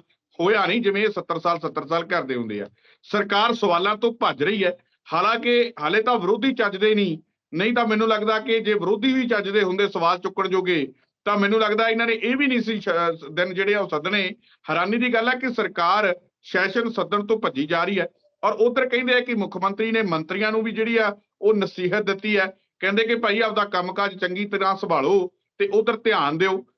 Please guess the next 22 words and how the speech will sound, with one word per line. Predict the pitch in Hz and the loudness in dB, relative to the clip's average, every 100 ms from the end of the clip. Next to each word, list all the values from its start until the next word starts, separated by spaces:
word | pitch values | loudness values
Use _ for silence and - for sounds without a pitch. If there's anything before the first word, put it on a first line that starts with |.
| _ 156 | _ -4
ਨਹੀਂ | 208 | -2
ਤਾਂ | 220 | 0
ਫੇਰ | 208 190 | 2 2
ਬਦਲ | 190 208 214 | 2 0 0
ਵੀ | 220 | 0
ਹੋਰ | 214 175 170 | 2 2 0
ਹੋਣਾ | 160 131 139 | -2 -2 0
ਹੀ | 208 | 0
ਹੈ | 214 214 _ _ | 0 -2 _ _
ਤੇ | 190 | -4
ਕਿਸੇ | 208 202 | -2 0
ਦੀ | 226 226 | 0 -2
ਵੀ | 214 | -2
ਛੁੱਟੀ | 196 214 | -4 0
ਹੋ | 202 | 2
ਸਕਦੀ। | 190 214 262 | 2 0 0
ਕਿਵੇਂ | 254 269 | 2 2
ਦੇਖਦੇ | 277 254 269 | 2 2 0
ਹੋ | |
ਉਸ | 233 214 | 0 -2
ਪੂਰੀ | 202 | -2
ਚੀਜ਼? | 165 127 | -2 -6